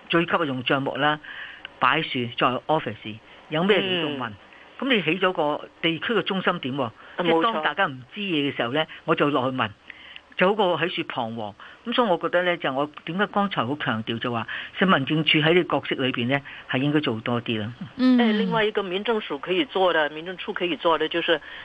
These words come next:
Speaker 2: 聯絡各座大廈那些管理處啊。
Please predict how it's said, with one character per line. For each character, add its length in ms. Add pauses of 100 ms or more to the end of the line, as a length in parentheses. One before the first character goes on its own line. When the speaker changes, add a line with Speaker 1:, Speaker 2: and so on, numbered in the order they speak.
(120)
Speaker 2:
聯 200
絡 220
各 240
座 180
大 240
廈 300
那 140
些 200
管 240
理 100
處 320
啊。 160